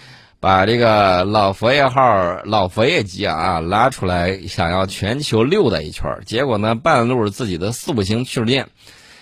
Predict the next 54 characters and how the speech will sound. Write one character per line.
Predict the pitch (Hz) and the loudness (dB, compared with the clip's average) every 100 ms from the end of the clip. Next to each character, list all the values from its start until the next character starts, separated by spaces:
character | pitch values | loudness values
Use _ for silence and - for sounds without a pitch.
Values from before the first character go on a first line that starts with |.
| - | -8
哎 | - | 0
呦， | 113 107 95 | 4 4 4
又 | 104 117 | 2 0
是 | - 101 | -2 -2
往 | 98 98 87 | 2 2 2
回 | 92 120 | 0 0
走 | 120 87 73 | 0 -2 0
啊， | 87 | -2
又 | 107 113 | -2 -4
是 | |
各 | 104 147 | -2 -2
种 | 113 87 | -2 -4
折 | 123 147 | -2 -2
腾 | 131 | -2
啊。 | 82 - _ - - _ | -4 -8 _ -20 -20 _
好 | - 123 120 | -2 2 4
不 | 127 | 4
容 | 190 | 2
易 | 214 | 4
来 | 127 123 | 4 4
了， | 180 - - | 2 -2 -10
还 | 104 120 | -4 -2
声 | 123 117 | -2 -2
称 | 117 117 117 | -4 -4 -2
“我 | 135 | -2
只 | 170 139 | 0 -2
是 | 135 | 0
溜 | 151 247 | 2 0
边 | 233 208 | 2 2
儿 | 247 | 2
走 | 107 | -2
的， | 95 98 - | -2 -8 -10
你 | - 170 | -6 0
可 | 160 | 0
别 | 101 113 | 2 0
怪 | 156 156 | 0 -2
我。” | 87 107 - - | -2 -10 -20 -10
被 | 165 170 135 | -4 -2 0
人 | 113 117 135 143 - - - _ | 2 2 0 -4 -16 -20 -20 _
进 | - 139 127 | -4 0 0
行 | 107 104 123 | 0 0 0
这 | 123 | 0
种 | 101 92 90 | 0 -2 -4
海 | - 104 92 | 0 0 0
空 | 92 185 190 190 _ - | 0 0 0 -4 _ -6
围 | 98 131 | 0 2
观、 | 135 156 165 - | 4 0 -2 -10
进 | - 117 | -4 0
行 | 107 110 120 107 | 2 2 0 2
围 | 110 | 2
视 | 135 - | 2 0
的 | 156 113 | 2 2
时 | 104 | 0
候， | 107 82 | 0 -2